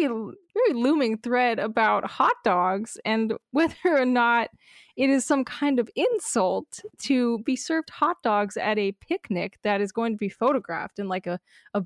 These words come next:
big event between the two countries. And so, like, Elizabeth's like, "You, we can't, we can't with these hot dogs. Like, it's clearly some sort of insult that, like, your brother wouldn't have taken the bait." Bertie gets mad about that. In the end, though,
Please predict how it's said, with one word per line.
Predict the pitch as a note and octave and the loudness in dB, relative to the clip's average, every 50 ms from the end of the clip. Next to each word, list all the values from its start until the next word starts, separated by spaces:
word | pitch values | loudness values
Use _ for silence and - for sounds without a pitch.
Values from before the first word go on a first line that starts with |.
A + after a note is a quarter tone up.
| - _ - | -6 _ 0
big | B3+ D#4 D4+ A#3 F3+ E3+ | 0 2 2 0 0 -4
event | G3 E3+ E3+ A3+ A#3 A#3 - - - - | -4 -4 -2 -2 -2 -2 -4 -6 -10 -10
between | F3+ - - - A#3 G#3+ | -10 -6 -4 -2 0 0
the | F#3+ | -2
two | F3+ - A3 G3 | -2 -2 -4 -4
countries. | - - A#3 A#3+ A3 - D#3+ D#3+ F3 G#3 - _ _ _ _ _ - | -2 -2 -2 -2 -4 -6 -8 -8 -8 -10 -12 _ _ _ _ _ -4
And | G#3 A#3 A#3 | -4 -4 -2
so, | - - B3 A#3+ | 0 0 2 2
like, | A#3+ A#3 A3+ A3 | 2 2 0 0
Elizabeth's | B3 A#3+ C4+ C4 B3 B3+ C4 B3 - - | 0 0 0 0 2 0 0 0 0 0
like, | A#3 G#3 G#3 G3+ | 0 0 0 -2
"You, | G3+ G3+ G#3+ G3+ - | -2 -4 -4 -4 -4
we | - A#3 A#3 | -4 -4 -4
can't, | G3 - - A#3+ A3 G#3+ G#3+ G#3+ G#3+ G#3 - - | -4 -4 -2 -2 0 0 0 0 -2 -4 -6 -8
we | G#3+ G#3 | -8 -8
can't | - - A3+ G3+ | -4 -4 -2 -2
with | G3+ | 0
these | G3 G3 F3+ | -2 -2 -2
hot | - - A3 A3 A3 | 0 2 2 2 2
dogs. | - A#3 G#3 G#3 G3+ G3+ G3+ G3 - G3+ | 2 2 2 4 2 2 0 -2 -4 -4
Like, | F#3 F#3 - | -4 -4 -6
it's | F#3+ - | -8 -10
clearly | - - - G#3 G3+ F#3+ G3 | -6 -2 0 2 2 2 0
some | - G3 F#3 | 0 -4 -6
sort | - F3 E3 E3 | -4 -4 -6 -6
of | - - | -4 -2
insult | B3 C#4 C4 - - C4+ B3 A#3+ A#3 A3+ - | -2 -2 -2 -2 0 0 2 2 0 0 -2
that, | G#3+ - - | -4 -2 -2
like, | G3 F#3 - | -2 -2 -2
your | G3+ F#3 | -4 -2
brother | - - B3 A#3+ A#3 A3 | 0 0 2 2 2 2
wouldn't | G#3 G#3+ G#3 G3+ | 2 2 0 0
have | F#3 - | -2 -2
taken | - F3+ E3 F3 E3 | -2 -2 -2 -4 -6
the | E3+ E3+ - | -8 -4 -2
bait." | - A#3+ A3+ A3 G#3 - - _ _ _ _ - | 0 2 2 2 0 -2 -8 _ _ _ _ -2
Bertie | C#4+ D4+ D4 C#4 | 0 2 2 2
gets | C4+ B3+ C4 - | 0 -2 -2 -2
mad | G#3+ G3 F#3 F#3+ F#3+ G3 G3 | -2 0 2 2 2 2 0
about | G3 G3+ F#3+ F#3+ F#3+ F#3+ - | 0 -2 -2 -2 -4 -4 -4
that. | G3 F#3+ F#3+ F#3+ G#3+ - _ _ _ _ _ _ - | -2 -2 -2 -2 -4 -6 _ _ _ _ _ _ -4
In | G4 A4+ C5 | -2 0 0
the | G4+ - | 0 2
end, | G#3 G#3 B3+ D4 C4+ G#3+ | 2 2 2 2 2 2
though, | F#3+ E3 D3+ D3+ D#3 G#3 | 0 0 0 -2 -4 -6